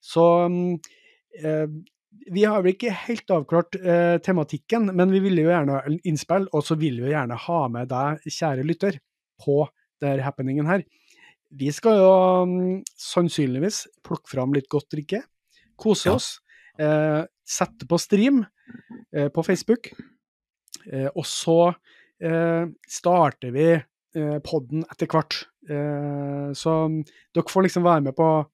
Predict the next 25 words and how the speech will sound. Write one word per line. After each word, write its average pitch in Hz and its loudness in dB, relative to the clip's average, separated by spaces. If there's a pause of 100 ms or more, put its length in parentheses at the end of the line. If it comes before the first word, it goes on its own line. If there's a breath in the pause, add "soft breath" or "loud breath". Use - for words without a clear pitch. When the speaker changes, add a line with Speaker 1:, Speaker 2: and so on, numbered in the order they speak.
(120)
Speaker 1:
før 180 2
vi 190 0
starter 185 2
innspillinga, 196 0
og 233 0
så 202 0
underveis, 135 0
så 156 -2
sagt. - 0 (680 soft breath)
Eh, 139 -8
så 226 -2
ser 226 6
vi 156 2
hvordan 190 0
det 185 2
går. 135 2 (340 loud breath)
Eh, 180 -2
men 202 4
vi, 214 4
det 196 4
er 190 8
jo 180 6
fredag 220 2
trettende, 240 2
Lars. 170 2